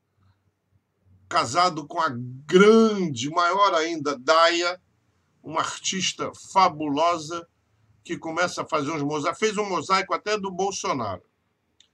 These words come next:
O dia que ela me mandar a foto, eu, eu publico aqui. Aliás,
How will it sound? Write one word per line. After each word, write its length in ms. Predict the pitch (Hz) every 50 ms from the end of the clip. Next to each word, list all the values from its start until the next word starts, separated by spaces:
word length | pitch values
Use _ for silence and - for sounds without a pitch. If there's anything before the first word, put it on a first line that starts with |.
| _ _ _ _ _
O 100 | - 131
dia 200 | 127 143 175 156
que 100 | - 165
ela 160 | 160 151 147
me 140 | 143 143 147
mandar 380 | 143 139 131 127 131 147 147 135
a 20 |
foto, 460 | - - - 160 165 175 170 - 160
eu, 260 | 151 151 156 147 -
eu 180 | 147 151 156 143
publico 500 | - - 143 135 127 139 143 143 - 139
aqui. 200 | 120 101 - 165
Aliás, 420 | 160 151 165 185 240 233 - -